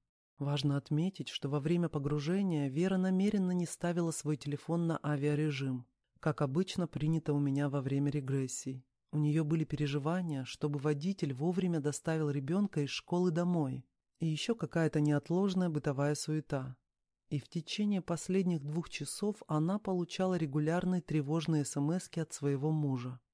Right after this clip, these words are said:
«Вера. Он сейчас ведёт себя очень странно.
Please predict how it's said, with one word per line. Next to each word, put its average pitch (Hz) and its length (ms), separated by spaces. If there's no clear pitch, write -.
«Вера. 131 460
Он 143 240
сейчас - 400
ведёт 147 340
себя 165 240
очень 156 400
странно. 131 640